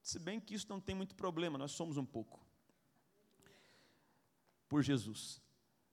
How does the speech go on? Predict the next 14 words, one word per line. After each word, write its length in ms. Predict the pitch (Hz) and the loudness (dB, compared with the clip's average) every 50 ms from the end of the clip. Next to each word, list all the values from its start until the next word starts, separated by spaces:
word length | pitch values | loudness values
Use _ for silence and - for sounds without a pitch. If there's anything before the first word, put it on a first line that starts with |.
| _ _ _ _ | _ _ _ _
Mas 100 | - 175 | -4 -4
o 60 | 240 226 | -4 -4
fato 460 | - - - 240 254 269 254 - 254 | -4 -2 0 0 0 0 -2 -6 -8
é 60 | 247 | -8
que 360 | 247 - - 240 247 247 240 | -8 -8 -6 -4 -2 -2 -2
nós 240 | 220 226 226 214 - | -2 -4 -6 -6 -6
temos 340 | - - 233 240 247 233 - | -8 -8 -8 -6 -6 -8 -10
que 160 | - - 240 | -12 -12 -10
dar 220 | 190 170 214 240 | -4 0 0 0
razão 560 | 214 185 226 214 180 147 143 143 214 262 294 262 | 0 0 0 0 0 0 0 0 0 0 0 0
de 80 | 208 | -2
nossa 280 | 208 185 170 - - 143 | -2 -2 -2 -2 -4 -8
fé. 320 | - - - - 123 101 - - _ _ _ _ _ _ _ _ _ _ _ _ _ _ _ _ _ _ _ _ _ _ _ _ _ _ | -10 -10 -10 -10 -10 -10 -12 -18 _ _ _ _ _ _ _ _ _ _ _ _ _ _ _ _ _ _ _ _ _ _ _ _ _ _
Justificar 960 | - 123 202 208 - 247 190 - 233 - - - 220 233 254 262 254 226 - | -10 -8 -8 -6 -6 -8 -8 -10 -12 -12 -8 -4 -4 -2 -2 -2 -2 -4 -6